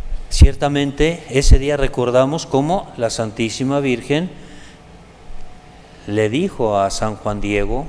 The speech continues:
que cumpliera un encargo, que fuera a ver al señor obispo. San Juan Diego,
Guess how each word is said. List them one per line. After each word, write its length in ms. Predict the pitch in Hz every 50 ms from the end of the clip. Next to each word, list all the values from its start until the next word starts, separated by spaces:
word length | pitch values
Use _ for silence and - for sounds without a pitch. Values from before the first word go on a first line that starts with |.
| - - - - - - - -
que 120 | - 107
cumpliera 580 | - - 113 104 98 - 110 110 113 113 117 113
un 200 | 113 113 113 113
encargo, 600 | 107 104 98 92 110 107 110 104 98 92 92 -
que 120 | - -
fuera 280 | - - 127 127 131 135
a 20 |
ver 160 | 135 147 147 143
al 140 | 139 123
señor 340 | - - 113 110 120 123 120
obispo. 540 | 120 113 123 147 156 147 - - - 87 - - - - - - - - - - - - - - - - - - - - - - - - - - - - - - - - - -
San 220 | - - 135 131 -
Juan 220 | - 139 135 131
Diego, 360 | 143 156 160 160 175 190 185